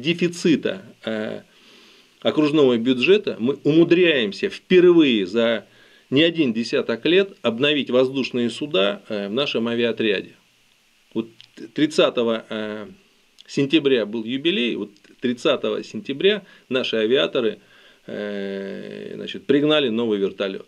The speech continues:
Это же здорово. С четырнадцатого числа, вот сегодня Валерий Евгеньевич Остапчук, генеральный директор авиаотряда, докладывал, что с четырнадцатого числа он уже полетит и, и начнёт работать. Понимаете, мы были в niси, прилетает, э, самолёт, э, Т В С два М С.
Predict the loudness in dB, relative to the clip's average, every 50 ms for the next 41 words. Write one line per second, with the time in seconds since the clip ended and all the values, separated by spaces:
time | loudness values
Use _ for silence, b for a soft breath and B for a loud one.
0 | -16 -14 -12 -10 -8 -6 -6 -2 2 2 4 4 2 0 -4 -8 -14 -14 -12 -4
1 | 0 2 2 2 0 -2 -6 -6 -6 -6 -4 -4 -4 -4 -4 -4 -6 -4 -2 -2
2 | -2 -2 -2 -2 -4 -4 -4 -4 -6 -6 -8 -10 -8 -6 -6 -4 -4 0 0 0
3 | 0 2 0 0 0 0 -2 -2 -4 -2 -2 -2 -4 -4 -6 -6 -4 -2 -2 -2
4 | -2 -4 -4 -4 -4 -4 -4 -6 -6 -6 -8 -6 -4 -4 -4 -4 -6 -8 -8 -6
5 | -6 -2 -2 0 -2 -2 -4 -6 -8 -10 -6 -4 -2 0 0 0 -2 -4 -4 -4
6 | -4 -6 -6 b b b b b b b b _ 0 0 0 0 -2 -4 -8 -8
7 | -8 -8 -6 -4 -4 -4 -6 -8 -10 -10 -6 -4 -4 -4 -4 -4 -4 -4 -4 -2
8 | -4 -2 -4 -4 -6 -8 -10 -14 -18 _ b b b b b b b b b b
9 | b b b b _ -2 0 0 0 0 -2 -4 -4 0 0 0 0 0 -2 -2
10 | -2 0 0 0 0 -2 -4 -2 -2 0 -2 -2 -6 -10 -6 _ -2 0 0 0
11 | 0 2 2 2 2 2 0 -2 -4 -4 -2 -2 -2 -2 -2 -4 -4 -4 -4 -6
12 | -6 -6 -6 -4 -2 0 0 2 2 0 0 -2 -4 -2 0 2 2 0 0 0
13 | 0 2 4 4 4 2 0 -2 -2 0 0 0 0 -2 -2 -4 -4 -6 -8 -10
14 | -14 -20